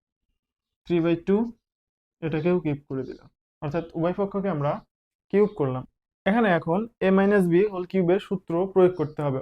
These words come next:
অর্থাৎ আমি এখানে a minus b whole cube সমান লিখতেছি, দেখো সূত্রটা লিখে রাখি। a minus b whole cube সমান লেখা যায় এ কিউব মাইনাস থ্রি এ স্কয়ার বি প্লাস থ্রি এ বি স্কয়ার মাইনাস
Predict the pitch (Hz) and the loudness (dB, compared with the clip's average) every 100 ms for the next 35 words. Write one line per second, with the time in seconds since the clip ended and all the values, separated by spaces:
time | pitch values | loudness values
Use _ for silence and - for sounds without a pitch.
0 | - 156 170 175 160 165 160 - 170 160 | -4 -2 -2 0 -2 -2 -6 -4 -4 -2
1 | 165 165 156 156 156 160 156 156 151 147 | -2 -2 0 -2 0 -4 -4 -6 -4 -4
2 | 147 151 - 139 143 151 156 _ _ _ | -6 -10 -6 -4 -4 -6 -10 _ _ _
3 | _ - 156 156 165 156 160 147 139 160 | _ -10 -6 -4 -2 -2 -4 -6 -4 -6
4 | 185 _ _ _ _ 160 160 165 165 160 | -8 _ _ _ _ -6 -4 -4 -4 -4
5 | 160 160 170 - 160 156 151 160 147 156 | -4 -4 -6 -6 -8 -6 -6 -6 -4 -4
6 | 190 _ _ _ _ _ _ - 175 175 | -8 _ _ _ _ _ _ -2 -2 0
7 | 185 185 180 _ _ 151 147 147 147 175 | 0 2 0 _ _ -8 -4 -2 -4 -4
8 | - _ _ _ _ _ _ _ _ _ | -10 _ _ _ _ _ _ _ _ _
9 | - 175 180 185 180 _ 165 147 - 156 | -4 0 0 0 -6 _ -10 -8 -6 -4
10 | 156 151 143 156 170 196 _ _ _ _ | -2 -2 -2 -2 -4 -10 _ _ _ _
11 | _ _ _ _ 151 147 143 _ 170 175 | _ _ _ _ -6 -6 -8 _ -2 0
12 | 185 - _ _ _ _ _ _ 175 175 | -2 -8 _ _ _ _ _ _ -2 0
13 | 170 175 175 170 160 165 202 _ _ _ | 0 -2 -4 -6 -2 -2 -4 _ _ _
14 | _ _ _ - 147 151 170 | _ _ _ -8 -6 -6 -8